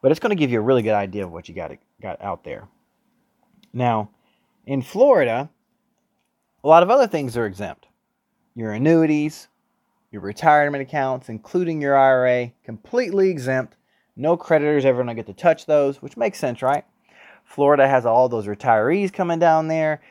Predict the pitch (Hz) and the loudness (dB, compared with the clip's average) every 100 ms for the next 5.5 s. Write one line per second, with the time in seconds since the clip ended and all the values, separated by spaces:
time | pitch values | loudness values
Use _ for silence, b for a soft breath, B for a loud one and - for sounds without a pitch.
0 | b - 113 123 127 127 117 110 104 151 | b -12 -6 -4 -2 -2 -4 -8 -2 0
1 | 139 131 123 113 - 107 - 185 180 170 | 2 0 -4 -6 -8 -10 -4 -2 -2 -4
2 | - b b b 120 123 131 127 123 120 | -10 b b b -4 0 2 2 -2 -6
3 | 123 117 117 117 - - 117 117 143 131 | -6 -6 -6 -8 -12 -12 -10 -6 -4 -4
4 | 127 113 117 151 131 101 113 - 135 107 | -6 -10 -6 -6 -4 -4 -6 -4 -4 -4
5 | 107 190 185 165 156 | -4 -2 0 -2 -4